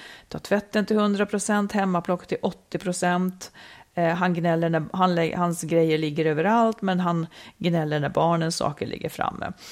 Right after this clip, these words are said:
Och så skriver hon: "Han har i sitt liv ork och tid att ha en hobby som vissa helger tar timmar. Medan, men jag har börjat se den tiden som en välsignelse, då livet är så mycket lättare när han inte är hemma. Min fundering eller förhoppning: får man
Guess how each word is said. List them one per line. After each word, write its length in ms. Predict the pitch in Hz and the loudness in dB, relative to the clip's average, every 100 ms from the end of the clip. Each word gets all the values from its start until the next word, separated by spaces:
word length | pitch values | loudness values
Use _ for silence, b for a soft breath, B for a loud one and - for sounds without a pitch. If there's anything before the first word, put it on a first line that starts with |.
| B B B B _ - | B B B B _ -6
Och 120 | 180 | -4
så 80 | 185 | -2
skriver 320 | - 170 156 | 0 0 0
hon: 160 | 151 170 | -2 -2
"Han 320 | - 302 294 | 2 4 6
har 200 | 220 190 | 4 4
i 120 | 180 | 2
sitt 280 | - 160 - | 0 -2 -2
liv 260 | 123 123 - | -4 -4 0
ork 360 | 180 170 160 160 | 4 4 4 -2
och 100 | 160 | -2
tid 280 | 156 147 139 | -2 0 -2
att 100 | - | -2
ha 120 | 92 | -2
en 80 | 143 | 2
hobby 500 | 202 233 208 262 277 | 2 2 4 2 2
som 200 | - 220 | 0 2
vissa 260 | 190 - | 2 0
helger 380 | 175 156 147 151 | 0 2 2 0
tar 280 | 151 147 147 | 0 -2 -2
timmar. 600 | - 165 160 196 - 175 - B B B B - | -2 -2 0 0 0 -4 -14 B B B B 0
Medan, 320 | 185 175 175 | 2 4 2
men 220 | 185 185 180 | 2 2 4
jag 160 | 240 | 4
har 100 | 254 | 4
börjat 240 | 214 185 180 | 4 4 4
se 200 | 196 180 | 2 2
den 160 | 170 | 2
tiden 300 | 165 160 151 | 0 -2 -2
som 140 | 156 160 | -2 0
en 100 | 156 | 0
välsignelse, 840 | 160 - 233 202 143 - - - | 0 2 2 2 0 -4 -6 -4
då 140 | 170 | -2
livet 380 | 165 170 156 151 | 0 0 2 0
är 40 | 151 | 0
så 120 | 160 | -2
mycket 260 | 151 160 | -2 0
lättare 420 | 151 165 - 165 147 | 0 -2 -4 -2 -2
när 100 | 139 | -2
han 140 | - | -4
inte 260 | 139 147 - | -6 -6 -6
är 40 | |
hemma. 340 | 143 151 165 - _ _ B B B - | -4 -6 -6 -10 _ _ B B B 2
Min 220 | 226 247 | 4 4
fundering 580 | 262 208 175 156 156 147 | 4 4 4 2 0 0
eller 160 | 143 | 0
förhoppning: 640 | 143 170 190 - - - - B B B | -2 -4 -8 -10 -20 -20 -20 B B B
får 420 | - 285 311 330 | 0 4 4 4
man 320 | 185 113 95 | 2 2 0